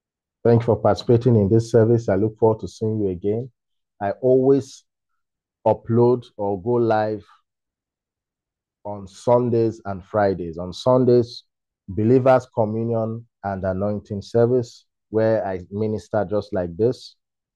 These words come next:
And then on Fridays, it's prayer, healing, and deliverance. We pray together. I minister healing and deliverance to people. So be sure that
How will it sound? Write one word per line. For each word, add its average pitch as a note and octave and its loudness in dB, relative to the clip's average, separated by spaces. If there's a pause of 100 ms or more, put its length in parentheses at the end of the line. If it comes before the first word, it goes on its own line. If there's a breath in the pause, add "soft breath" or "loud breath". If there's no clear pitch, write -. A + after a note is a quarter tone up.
(340)
And G2+ -8
then A#2 0
on G2 -6
Fridays, B2 0
it's G2 -12 (140)
prayer, B2 4
healing, A2 -4
and F#2 -10
deliverance. B2 -6 (540)
We F#2 -10
pray A#2+ 2
together. A2+ 0
I G2+ 2
minister A2 -4
healing G#2+ -6
and F#2 -12
deliverance G2+ -12 (120)
to C3+ -20
people. B2 -6 (1000)
So G#2 -8
be F#2 -10
sure B2+ 0
that G#2 -4